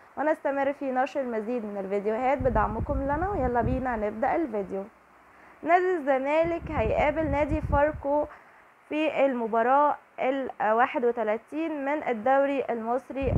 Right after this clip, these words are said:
الممتاز عشرين واحد وعشرين اتنين وعشرين، ومن المفترض لو فاز الزمالك بهذه المباراة وخسر أحد المنافسين سواء كان الأهلي أو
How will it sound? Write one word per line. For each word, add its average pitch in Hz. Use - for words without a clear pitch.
الممتاز 254
عشرين 269
واحد 240
وعشرين 254
اتنين 269
وعشرين، 262
ومن 311
المفترض 240
لو 277
فاز 285
الزمالك 254
بهذه 240
المباراة 269
وخسر 285
أحد 269
المنافسين 254
سواء 262
كان 262
الأهلي 254
أو 254